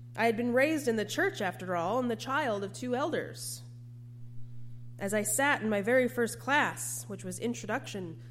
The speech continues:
to the New Testament, I felt like such a freshman. I was hearing words I did not know.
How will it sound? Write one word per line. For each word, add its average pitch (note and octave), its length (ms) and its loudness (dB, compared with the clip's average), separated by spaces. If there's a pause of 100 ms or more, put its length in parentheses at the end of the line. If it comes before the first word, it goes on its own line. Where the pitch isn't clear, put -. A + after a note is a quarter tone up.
to - 80 -10
the F#3 80 -6
New A#3 160 -4
Testament, G3 720 -8 (720)
I F#3+ 80 -4
felt B3 340 -2
like F#3+ 180 -6
such - 240 -8
a G3 60 -8
freshman. D#3+ 560 -8 (1400)
I G#3+ 100 -2
was A3 140 2
hearing C4+ 340 4
words A#3+ 440 6
I F#3 80 0
did A3 240 -2
not A#3 220 0
know. G#3+ 400 -2